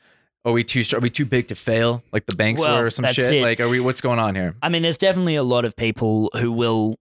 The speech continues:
Speaker 2: look at they're too big to fail, and I, and the U S is not going to have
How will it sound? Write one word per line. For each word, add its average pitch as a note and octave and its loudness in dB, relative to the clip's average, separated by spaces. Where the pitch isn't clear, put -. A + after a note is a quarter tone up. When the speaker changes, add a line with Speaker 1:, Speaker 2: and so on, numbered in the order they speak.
Speaker 2:
look A#2 0
at G2 2
they're A2 2
too C3 0
big A2 0
to A2+ -2
fail, G2+ 0
and G2+ -2
I, B2 0
and A#2+ -2
the C3+ -2
U F#3 2
S - -2
is B2 -2
not C3 0
going A2+ 0
to A2 -2
have G#2+ -2